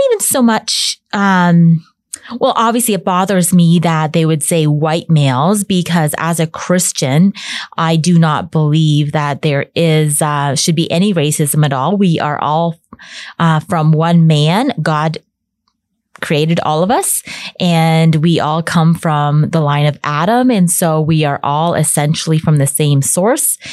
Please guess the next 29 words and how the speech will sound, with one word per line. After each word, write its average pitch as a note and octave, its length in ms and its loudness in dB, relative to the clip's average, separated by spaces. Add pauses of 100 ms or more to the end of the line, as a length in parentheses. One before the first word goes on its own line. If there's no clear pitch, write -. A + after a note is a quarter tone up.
(240)
And F3+ 120 0
so G3+ 100 0
we G#3+ 140 0
are G3 220 0
all E3+ 340 0 (120)
equal. D3 640 -2 (320)
Uh, D#3+ 220 0
and F3 200 2
so F#3 280 0
to F#3 240 0
me, G3 360 2
there E3+ 240 2
is G3 300 0
no F3+ 180 2
such D#3 340 -4
thing D3+ 380 0
as D3 200 -4
racism D3+ 600 0
because D3+ 320 0
we D#3+ 120 0
are - 120 -6
all D#3 300 -2
equally D#3+ 480 -2
created D3+ 640 -2
in - 160 0
the C#3+ 120 0
image D3 380 0
of - 220 -8
God. C3 440 -4